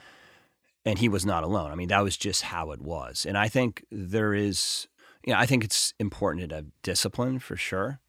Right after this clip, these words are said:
And we, we definitely have discipline at Pammy's, but the balance is key. And actually, I saw that first. It's interesting. I saw the,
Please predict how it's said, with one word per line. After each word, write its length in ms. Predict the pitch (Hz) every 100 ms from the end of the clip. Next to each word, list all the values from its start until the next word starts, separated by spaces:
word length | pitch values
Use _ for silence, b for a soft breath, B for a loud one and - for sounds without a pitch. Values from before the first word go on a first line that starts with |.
| _ _
And 240 | 87 82 82
we, 300 | 87 78 - -
we 160 | - 92
definitely 300 | 87 87 78
have 40 | 73
discipline 580 | 78 - - 85 78
at 220 | - 80 -
Pammy's, 480 | 82 76 80 98
but 280 | - 82 73 - _ _ _ -
the 100 | 92
balance 460 | 92 82 78 76
is 160 | 69 -
key. 380 | - 71 73 - _ -
And 180 | 82
actually, 320 | 76 107 - 110
I 60 |
saw 220 | - 131
that 200 | 113 92
first. 720 | - - - 113 107 87 -
It's 240 | - 101 -
interesting. 420 | 95 - - 82
I 140 | 82
saw 400 | 92 - 127 117
the, 160 | 104 92